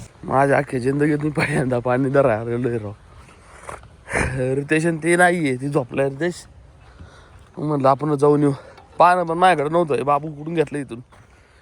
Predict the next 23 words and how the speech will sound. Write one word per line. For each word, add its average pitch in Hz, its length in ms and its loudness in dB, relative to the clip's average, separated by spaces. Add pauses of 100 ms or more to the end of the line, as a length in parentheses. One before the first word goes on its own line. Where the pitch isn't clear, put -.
(300)
शेजारी 135 380 0
एक 139 140 -2
आपला 135 200 -8
शेतकरी 151 460 -4
आहे, 160 200 -10 (880)
त्याच्याकडून 147 420 -2
पानं 156 320 2
घेतलं. 139 300 0 (1160)
डायरेक्ट - 260 0
खाली 139 180 -2
जाऊ, 127 180 4
बारं 151 340 6
खोलू. 143 240 -2 (1120)
आता 151 140 -2
हे 147 120 4
थोडं 165 200 2 (120)
तोंडाला 165 320 2
आहे 175 140 4
ना 147 100 -2
असं 147 160 -6
वडायला 156 360 4
लागेल 143 180 -2
फक्त, 131 260 -6